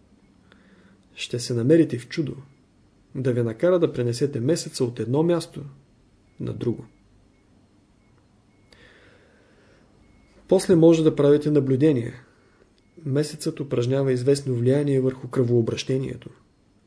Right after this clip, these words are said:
Някой от вас следил ли е, когато се пълни месецът и когато се празни? Кога по-приятно се чувствате? Наблюдавали ли сте? Когато е в съчетание с Слънцето, тогава е хубаво. Но когато е в съчетание с Марс,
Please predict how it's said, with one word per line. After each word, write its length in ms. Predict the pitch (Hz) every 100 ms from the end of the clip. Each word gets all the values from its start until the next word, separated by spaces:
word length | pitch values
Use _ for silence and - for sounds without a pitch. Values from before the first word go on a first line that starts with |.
| _ _ _ _ _ _ _ _ _ _ _ -
Някой 260 | 160 202 185
от 80 | 139
вас 180 | 165
следил 380 | 165 135 123 170
ли 120 | 175
е, 80 | 165
когато 320 | 151 131 143
се 220 | 127 131 123
пълни 240 | 180 170
месецът 800 | 117 120 - - - - - _
и 40 | 131
когато 340 | 131 135 135
се 200 | 131 123
празни? 420 | 151 160 - 131 - _ _ _ _ _ _ _ _ _
Кога 360 | - 143 208 214
по-приятно 480 | 175 165 147 139
се 160 | 123 127
чувствате? 500 | - - - - - _ _ _ _ _ _ _ _ _ _
Наблюдавали 640 | 139 120 113 110 170 185 170
ли 100 | 160
сте? 180 | - - _ _ _ _ _ _ _ _ _
Когато 320 | - 190 226 170
е 40 |
в 60 | 143
съчетание 520 | 127 123 151 170 143
с 160 | -
Слънцето, 500 | 120 156 175 - 156
тогава 360 | 139 131 131 147
е 20 |
хубаво. 400 | 143 196 175 - - _ _ _ _ _ _ _ _ _ -
Но 280 | 123 120
когато 400 | 120 113 127 131
е 40 | 120
в 40 |
съчетание 580 | 123 117 120 131 131 117
с 80 | -
Марс, 520 | 110 110 - - -